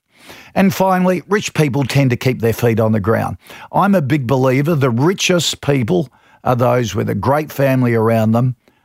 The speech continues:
not just a lot of money in the bank. That they're generally incredibly grounded and centred. So now that you know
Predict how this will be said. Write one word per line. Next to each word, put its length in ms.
not 280
just 280
a 60
lot 240
of 60
money 300
in 100
the 80
bank. 400
That 200
they're 160
generally 920
incredibly 720
grounded 680
and 180
centred. 440
So 540
now 260
that 120
you 140
know 340